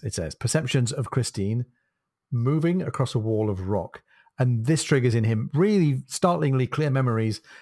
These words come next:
memories of how when she was w-, watching a, a bird or reading music or playing music, as the text says here, she would be entirely apart, remote, self-contained. And then how she would be wholly with him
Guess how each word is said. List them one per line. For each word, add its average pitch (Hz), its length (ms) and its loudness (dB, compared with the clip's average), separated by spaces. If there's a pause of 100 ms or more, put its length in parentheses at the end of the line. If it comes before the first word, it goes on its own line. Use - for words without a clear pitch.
(120)
memories 127 380 2
of 113 80 2
how 120 280 4
when 120 120 4
she 113 140 0
was 110 160 2
w-, 131 280 -2
watching 135 360 0
a, 107 200 0 (220)
a - 60 -6
bird 160 480 2
or 123 200 0
reading 120 300 2
music 151 340 0
or 127 120 0
playing 165 380 0
music, 156 380 2 (220)
as 123 100 0
the 120 60 -2
text - 420 -2
says 143 260 -2
here, 139 280 0 (260)
she - 300 -2
would 170 260 0
be 160 220 0
entirely 123 720 2
apart, - 640 -4 (540)
remote, 123 760 -2
self-contained. 78 880 -6 (640)
And 135 160 0
then 202 280 2
how 175 180 2
she - 160 0
would 180 220 0
be 175 100 2
wholly 170 380 2
with 147 240 2
him 135 460 0